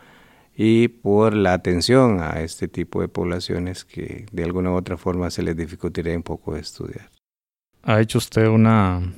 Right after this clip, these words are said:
Speaker 2: descripción detallada de los orígenes de las comunidades donde provienen los estudiantes, y esto da cuenta de la complejidad, digamos, y del impacto o el alcance que tiene la uned como universidad pública y en la modalidad a distancia, entonces que permite que estas personas puedan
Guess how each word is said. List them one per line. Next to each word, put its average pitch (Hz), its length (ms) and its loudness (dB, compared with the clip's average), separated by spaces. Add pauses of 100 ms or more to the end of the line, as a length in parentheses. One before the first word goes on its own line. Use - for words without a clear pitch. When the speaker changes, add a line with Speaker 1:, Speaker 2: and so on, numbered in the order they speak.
Speaker 2:
descripción 110 640 2
detallada 120 600 4
de 98 360 -4
los 98 160 0
orígenes 120 680 4
de 104 60 -2
las 95 160 -4
comunidades 101 480 2
donde 92 260 0
provienen 98 320 2
los 104 100 4
estudiantes, 101 600 0
y 98 60 0
esto 113 240 0
da 127 100 4
cuenta 131 440 2
de 98 100 0
la 98 100 -4
complejidad, 95 720 0
digamos, 110 420 0
y 98 60 -2
del 92 180 -2
impacto 117 540 -2
o 107 80 2
el 90 60 0
alcance 117 460 -2
que - 100 -8
tiene 107 240 0
la 104 140 0
uned 104 260 2 (540)
como 95 200 0
universidad 95 640 0
pública 123 640 2 (160)
y 117 160 0
en 98 160 4
la 95 80 2
modalidad 92 540 0
a 120 60 6
distancia, 127 500 2
entonces 117 260 2
que 113 120 -2
permite 104 460 2
que 101 120 -2
estas 117 260 -2
personas 113 480 2
puedan 110 480 4